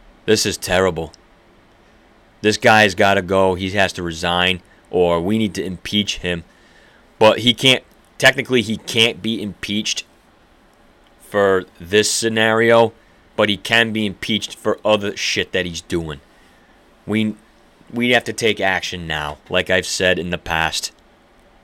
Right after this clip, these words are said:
Are we gonna stand there and take this any longer? I can't believe people actually like this guy. This guy just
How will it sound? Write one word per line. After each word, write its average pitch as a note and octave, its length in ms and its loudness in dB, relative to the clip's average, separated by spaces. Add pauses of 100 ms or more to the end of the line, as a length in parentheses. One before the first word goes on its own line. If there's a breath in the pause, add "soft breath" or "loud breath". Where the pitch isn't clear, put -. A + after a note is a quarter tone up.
(1500)
Are F2+ 80 -2
we A#2 100 2
gonna C3+ 200 2
stand A2 440 2
there A#2 200 6
and F2+ 200 -2
take G#2 300 -2
this A#2+ 400 2 (560)
any G#2+ 260 2
longer? G2+ 540 2 (1800)
I C3+ 80 4
can't C3 260 2
believe A2 360 0
people A2 280 2
actually G#2+ 280 0
like F2+ 320 0
this F#2 180 0
guy. E2+ 300 0 (380 soft breath)
This A#2+ 120 -4
guy B2 220 4
just G2+ 200 -4